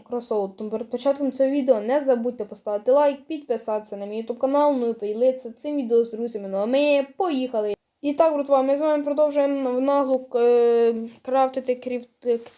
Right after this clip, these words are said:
К П, тобто К П це в нас валюта йде. Була валюта кросовод, зараз поміняли вже десь щось як два дня, як йде К П. Так що ми продовжуємо з вами в наглу спамити К П,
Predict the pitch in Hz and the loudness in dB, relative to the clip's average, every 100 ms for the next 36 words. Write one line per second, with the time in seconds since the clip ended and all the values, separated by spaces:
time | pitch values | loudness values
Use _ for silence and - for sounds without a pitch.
0 | - - 247 254 285 277 277 233 226 220 | -10 0 0 4 4 4 -2 -8 -6 -6
1 | 220 262 262 240 247 240 240 233 254 285 | -6 -4 0 -2 -2 -6 -6 0 0 2
2 | 285 269 214 214 - - - 233 262 254 | 2 2 2 -2 -14 -16 0 6 6 6
3 | 247 262 247 240 262 262 320 262 247 247 | 4 2 0 -2 -2 2 2 2 0 0
4 | 240 240 233 226 226 220 226 220 220 - | -4 0 2 2 2 0 -2 -2 -6 -6
5 | - 226 - 214 214 220 214 226 220 208 | -4 -4 -4 -6 -2 -2 0 2 4 2
6 | 208 208 214 202 196 - - - - 247 | 0 0 2 2 -2 -12 -16 -8 -2 0
7 | 269 294 277 277 262 - 254 285 285 277 | 4 4 2 0 -2 2 2 4 4 6
8 | 277 262 247 247 247 247 254 247 240 - | 6 6 0 -2 0 0 0 0 -2 -2
9 | 233 233 226 247 254 262 | -4 -2 -2 -2 4 6